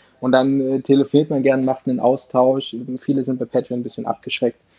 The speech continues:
weil es eben dann doch Gebühren gibt. Für uns ist das einfach aufgrund der Bequemlichkeit ein Weg, der sehr gut funktioniert. Das ist aber nur ein Punkt der Weiterentwicklung. Das neue Design haben wir angesprochen. Wir werden auch in Richtung Podcast, was ihr erwähnt habt, noch ein bisschen was technisch auch umstellen,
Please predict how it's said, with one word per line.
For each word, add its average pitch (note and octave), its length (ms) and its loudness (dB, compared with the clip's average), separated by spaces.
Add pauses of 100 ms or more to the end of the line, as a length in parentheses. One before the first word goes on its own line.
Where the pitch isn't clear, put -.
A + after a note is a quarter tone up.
(300)
weil A#2+ 160 0
es A#2 120 -6
eben A#2+ 120 2
dann A#2+ 180 2
doch B2 220 0
Gebühren E3+ 360 2
gibt. E3 360 0
Für C3+ 80 -6
uns C3+ 200 -4
ist - 120 -20
das B2 100 -6
einfach B2+ 380 0
aufgrund C3 520 -2
der B2+ 80 0
Bequemlichkeit B2 720 -2
ein A#2+ 100 -4
Weg, B2 220 -4
der A#2+ 100 -6
sehr A#2 160 -8
gut - 200 -12
funktioniert. B2 640 -6 (460)
Das D3 160 4
ist C#3+ 140 0
aber C#3+ 200 6
nur C3 160 4
ein C3+ 180 4
Punkt C3 260 -2
der B2+ 80 0
Weiterentwicklung. B2+ 720 0
Das A#2+ 140 -8
neue B2+ 200 -2
Design C3 340 2
haben B2+ 120 2
wir B2+ 100 2
angesprochen. D3+ 800 -2
Wir B2+ 180 0
werden B2 340 4
auch B2 160 -2
in A#2+ 80 -16
Richtung A#2+ 340 -8
Podcast, F3 500 0
was C#3+ 140 -6
ihr C#3+ 80 -2
erwähnt C#3 300 -6
habt, C#3 180 -4
noch B2+ 100 -20
ein C3 100 -12
bisschen B2 220 -6
was A#2+ 140 -10
technisch F3 380 -2
auch D3 100 -12
umstellen, D3 540 -2